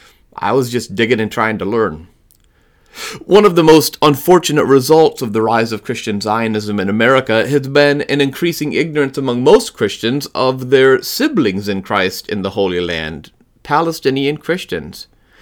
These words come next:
Yes, not all Palestinians are Muslim. In fact, fully one-fifth of the thirteen million Palestinians around the world are Christian. But many have had to flee the Holy Land due to violence and the Israeli oppression of Palestinians.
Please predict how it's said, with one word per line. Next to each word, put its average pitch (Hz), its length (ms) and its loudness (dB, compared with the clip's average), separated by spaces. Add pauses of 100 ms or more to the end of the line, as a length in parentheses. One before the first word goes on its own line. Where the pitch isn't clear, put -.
(160)
Yes, - 360 0
not 156 240 2
all 196 240 2
Palestinians 180 640 -2
are 120 120 0
Muslim. 117 480 0 (200)
In 165 120 0
fact, 196 280 0
fully 226 280 4
one-fifth 208 580 2
of 127 120 -8
the 117 60 0
thirteen 123 440 0
million 117 260 0
Palestinians 113 680 -2
around 107 280 2
the 101 100 -2
world 101 240 0
are 127 140 0
Christian. 101 600 -2 (440)
But 143 180 6
many 156 260 4
have 123 140 0
had 123 200 0
to 120 60 -4
flee 127 320 -2
the 127 140 0
Holy 92 260 -2
Land 98 240 0
due 107 100 0
to 101 100 -2
violence 98 640 2
and 104 300 -4
the 104 120 0
Israeli 104 420 0
oppression 107 480 -2
of 87 140 -12
Palestinians. 92 800 -4